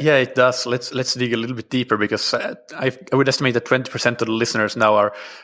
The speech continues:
are really on the edge of their seats and, and they're urging me to ask you, "Well, how do you use the inside information?" Because I got a lot of good response from that episode,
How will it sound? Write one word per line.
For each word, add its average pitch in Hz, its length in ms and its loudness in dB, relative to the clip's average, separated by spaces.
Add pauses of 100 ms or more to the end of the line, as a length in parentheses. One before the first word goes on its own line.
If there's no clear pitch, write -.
are 123 160 4
really 123 420 2
on 113 120 2
the 120 120 2
edge 123 160 0
of 123 60 -8
their 110 100 2
seats 120 380 -6
and, 110 280 -4
and 117 160 -6
they're 120 300 0 (440)
urging 139 460 4
me 117 140 0
to 120 160 -4
ask 113 320 2
you, 117 120 -4
"Well, 131 400 0
how 143 200 0
do 143 80 -2
you 139 240 2
use 131 160 0
the 131 160 -2
inside 131 260 0
information?" 113 440 -2
Because 110 240 -2
I 113 100 6
got 110 160 2
a 117 60 0
lot 117 140 6
of 110 120 0
good 113 180 0
response 117 320 0
from 117 140 -8
that 120 160 4
episode, 110 500 0